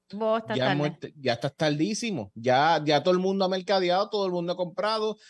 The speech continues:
Speaker 2: todo el mundo ya tiene en mente lo que ha estado viendo en octubre y noviembre.
Speaker 1: Sí.
Speaker 2: Ya la gente, Madeline ya vio anuncios, Madeline ya ha visto sitios, ya Madeline sabe lo que ella quiere.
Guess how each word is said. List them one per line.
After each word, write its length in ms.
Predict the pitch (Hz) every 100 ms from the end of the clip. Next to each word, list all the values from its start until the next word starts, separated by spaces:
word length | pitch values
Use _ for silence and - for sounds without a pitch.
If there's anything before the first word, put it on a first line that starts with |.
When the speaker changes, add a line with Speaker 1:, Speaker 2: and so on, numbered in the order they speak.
| -
Speaker 2:
todo 120 | - 175
el 40 |
mundo 240 | 185 202 202
ya 100 | 196
tiene 180 | 196
en 140 | 202 185
mente 380 | 208 247 226 226
lo 140 | 196
que 80 | 185
ha 40 |
estado 340 | 180 214 214 202
viendo 420 | 180 202 254 233
en 100 | 214
octubre 460 | 175 - 202 262 254
y 80 |
noviembre. 720 | 220 180 180 202 220 160 104
Speaker 1:
Sí. 360 | 247 254 262 - - _ _ 131
Speaker 2:
Ya 160 | 156
la 120 | 214 240
gente, 380 | 240 269 254 220
Madeline 640 | 196 262 285 269 247 220
ya 240 | 180 226 254
vio 220 | 226 240
anuncios, 600 | 226 185 185 175 185 180
Madeline 460 | 185 214 226 220
ya 100 | 214
ha 40 | 208
visto 260 | 214 208
sitios, 340 | 180 175 180 180
ya 120 | 196
Madeline 440 | 226 233 233 233
sabe 280 | 202 214 226
lo 100 | 226
que 80 | 220
ella 160 | 220 214
quiere. 480 | 202 214 240 117